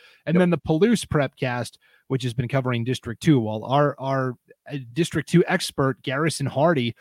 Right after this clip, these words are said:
Speaker 1: he's a really busy guy. He actually just got hired as an assistant basketball coach, uh, boys basketball coach at Logos. Um,
Speaker 2: So hopefully I get to heckle him a little bit now. So.
Speaker 1: <laughs> Yeah. So, so he's actually gonna be very busy this winter.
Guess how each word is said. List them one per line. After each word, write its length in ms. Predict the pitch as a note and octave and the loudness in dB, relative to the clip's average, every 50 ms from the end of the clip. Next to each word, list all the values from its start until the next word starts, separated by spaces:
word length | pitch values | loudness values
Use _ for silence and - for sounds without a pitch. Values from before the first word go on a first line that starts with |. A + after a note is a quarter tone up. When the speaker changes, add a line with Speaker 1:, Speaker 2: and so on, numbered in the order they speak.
| - - - _ | -16 -20 -20 _
Speaker 1:
he's 200 | _ A#3 C4+ - - | _ -4 -4 -2 -4
a 40 | A#3+ | -4
really 180 | F3+ G3+ G3 | -2 -2 -2
busy 280 | D3+ D#3 F3+ D3 C3+ A#2 | 0 0 0 0 0 -4
guy. 340 | G#2+ B2+ C#3+ F3 F3+ B2 G#2+ | -6 -8 -6 -4 -2 -4 -4
He 220 | - - C3+ C3 | -4 -4 -4 -2
actually 320 | C3+ F#3+ G3+ - - C#3+ | -2 -2 -2 -2 -2 -2
just 180 | B2+ C#3 C#3+ - | -2 -2 -2 0
got 180 | - D3 B2+ - | 0 -2 -2 -2
hired 440 | - C#3 E3 E3 C3+ B2+ B2 B2 B2+ - _ _ _ _ _ | -2 -2 0 0 2 2 0 0 -2 -6 _ _ _ _ _
as 160 | B2 C3 B2+ | -6 -4 -2
an 100 | C3 B2+ | -2 -2
assistant 440 | B2+ - - D#3+ D3 - - C3+ A2 | -4 -4 -4 -4 -4 -4 -4 -6 -6
basketball 560 | - A#2+ C#3 E3+ - - D3 A2+ B2+ A2+ A#2 | -6 -4 -4 -4 -2 -2 -2 -2 -2 -2 -2
coach, 440 | - - C#3 A#2+ A#2+ A#2 - - - | -2 -2 -2 -2 -2 -4 -6 -6 -4
uh, 100 | C3 A#2 A2+ | -4 -6 -2
boys 260 | - C#3 C#3 C3 - | 0 0 2 2 0
basketball 420 | - C3 C#3+ D#3 - C#3 B2 A#2 | -2 -4 -6 -6 -6 -6 -8 -4
coach 220 | - C#3+ C3+ - C3+ | -2 -2 -2 -2 -4
at 100 | A#2 A2+ | -2 2
Logos. 640 | C3 F3 G3 - A#2 - - - - - - - _ _ _ _ _ _ _ | 2 4 4 4 0 -2 -8 -12 -12 -12 -14 -16 _ _ _ _ _ _ _
Um, 200 | A#2 A2+ A2+ G#2+ G#2+ | -16 -14 -12 -8 -4
Speaker 2:
So 100 | B2 C#3 | 2 2
hopefully 300 | D#3+ D#3 - C#3+ C3+ C3+ | 2 2 2 0 0 2
I 80 | C3+ C#3 | 2 2
get 100 | C#3 A#2+ | 0 -2
to 80 | A2 | -2
heckle 320 | A2+ B2+ B2 A#2+ - G#2+ G#2 | -2 -2 -2 -2 -4 -8 -8
him 160 | A#2+ B2 A#2 | -8 -8 -8
a 120 | G#2+ G2+ | -8 -8
little 180 | F#2 F#2 F#2 F#2+ | -10 -10 -12 -12
bit 200 | F2+ G2+ D#2 - | -12 -12 -12 -10
now. 260 | - G2 G2 F#2 F#2 - | -10 -12 -12 -12 -12 -10
So. 160 | - - C3 | -8 -8 -8
Speaker 1:
<laughs> 1160 | - - E3 D#3 - - B3+ - - A3 A3+ - - A3 G#3 - - G#3+ - - F#3+ G#3 D3 | -4 -4 -4 -4 0 0 0 0 2 2 0 2 4 4 2 4 4 2 2 2 0 0 2
Yeah. 220 | F3+ F#3 E3 C#3 A#2+ - - - - - - G#3+ - - - - | 4 4 4 2 0 2 2 2 2 2 -2 -10 -12 -14 -16 -14
So, 280 | - - - F3+ E3 - - | -6 2 4 6 6 4 2
so 160 | C#3+ - E3+ | 2 4 6
he's 200 | D3 D#3 F#3+ G#3 | 6 6 6 6
actually 260 | B3+ A3 F#3 - F3+ E3 | 6 4 4 4 2 2
gonna 140 | D3+ D3 C#3+ | 2 2 2
be 120 | C3+ C3 | 2 2
very 300 | B2 D3 C#3+ D3+ D#3 D3+ | 4 4 4 6 4 4
busy 300 | C#3 D3+ F3 D#3+ D3 C#3 | 4 4 2 2 2 0
this 220 | B2 B2+ A#2+ - | 0 0 -2 -2
winter. 460 | - C3+ C3+ C3 - B2+ A#2 A2+ A2 | -2 -2 -4 -2 -4 -4 -4 -4 -6